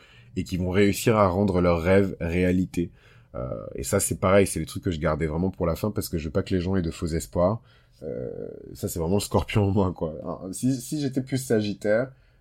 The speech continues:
je viens de réaliser il y a peu que je n'avais pas encore aussi la lecture du thème, non, non, je parlais, ok, non, je lecture, de, j'accuse de, ok. Euh,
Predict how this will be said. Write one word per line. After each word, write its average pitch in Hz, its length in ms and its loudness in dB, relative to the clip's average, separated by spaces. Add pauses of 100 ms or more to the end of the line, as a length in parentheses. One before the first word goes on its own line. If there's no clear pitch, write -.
(120)
je - 60 -20
viens 101 80 -10
de 113 60 -10
réaliser 110 200 -10
il 113 60 -8
y - 20 -6
a 104 60 -8
peu 120 140 -10
que 113 60 -6
je 110 60 -10
n'avais 101 140 -6
pas 110 160 -10
encore 107 220 -8
aussi - 160 -12
la 104 60 -6
lecture 104 200 -8
du 101 60 -10
thème, 113 180 -12 (240)
non, 107 340 -14
non, 110 260 -14
je - 140 -20
parlais, 107 160 -12 (880)
ok, 104 160 -16 (500)
non, 113 220 -14
je 107 60 -16
lecture, 110 240 -16
de, 110 640 -18
j'accuse 107 800 -16
de, 107 160 -6
ok. - 200 -12 (760)
Euh, 95 800 6